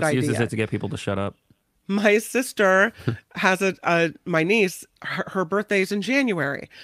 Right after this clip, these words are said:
Speaker 2: And so they leave the Christmas tree up, take the decorations off of it, and make it into a birthday tree, right?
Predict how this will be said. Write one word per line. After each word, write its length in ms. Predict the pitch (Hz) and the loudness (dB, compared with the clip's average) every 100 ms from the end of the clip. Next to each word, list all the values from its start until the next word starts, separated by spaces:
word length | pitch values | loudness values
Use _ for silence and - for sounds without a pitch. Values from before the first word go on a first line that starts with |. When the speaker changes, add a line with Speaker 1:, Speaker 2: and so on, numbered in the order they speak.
| - - | -12 -2
Speaker 2:
And 160 | 208 | -2
so 200 | - 214 | 0 0
they 140 | 202 196 | 2 2
leave 220 | 202 214 | 2 0
the 80 | 202 | -2
Christmas 420 | - 254 233 - | -4 -6 -6 -8
tree 260 | - 185 165 | -4 0 0
up, 200 | 156 - | 0 -2
take 220 | 202 196 | -4 -4
the 60 | |
decorations 600 | 175 175 175 190 247 175 | -4 -2 0 0 0 -2
off 180 | 156 143 | -2 -2
of 100 | 147 | -2
it, 100 | 175 | -2
and 120 | 180 180 | -2 -2
make 160 | 175 | -2
it 80 | 185 | -2
into 240 | 196 226 | -4 -4
a 60 | 226 | -2
birthday 360 | 269 285 185 156 | 0 0 0 0
tree, 340 | - 135 - _ - - _ - | 0 -2 -10 _ -20 -20 _ 2
right? 320 | 196 247 | 4 4